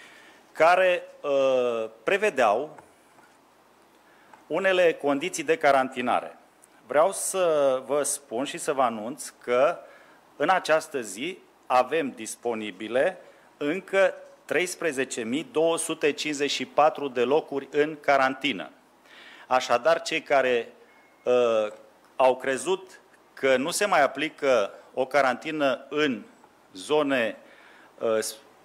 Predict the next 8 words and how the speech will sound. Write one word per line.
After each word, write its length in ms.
special 680
amenajate 840
pentru 300
această 640
destinație, 800
carantina 540
instituționalizată, 1500
uh, 460